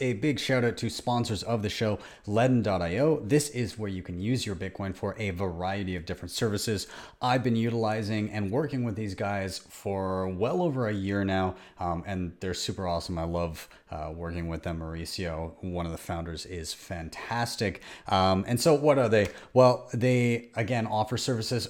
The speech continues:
for your Bitcoin. Uh, the first thing I ever used them for was Bitcoin-backed loans. So I was in a pinch, needed dollars,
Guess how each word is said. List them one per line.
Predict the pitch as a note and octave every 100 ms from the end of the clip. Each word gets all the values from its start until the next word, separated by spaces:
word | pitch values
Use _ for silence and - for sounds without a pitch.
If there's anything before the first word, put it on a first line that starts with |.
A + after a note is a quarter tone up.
| -
for | - A2
your | G2+
Bitcoin. | A2+ A#2+ - A#2 A#2 A2
Uh, | G2+ F#2+ F#2
the | F#2
first | - C#3
thing | - G2+
I | C3+ E3+
ever | F3+ A2
used | G#2+ G2+ F2+
them | G2
for | - G2+ G2
was | F#2+ F2
Bitcoin-backed | F#2 F#2+ G#2 F#2 D#2+ D#2+ -
loans. | F2+ F2+ D2+ D#2
So | - F2+ E2+
I | G2+
was | G2+ F#2
in | F2+
a | E2+
pinch, | - D3+ - - - -
needed | F#2+ D3+ D#3
dollars, | A#2+ A2 G#2+ G#2 G2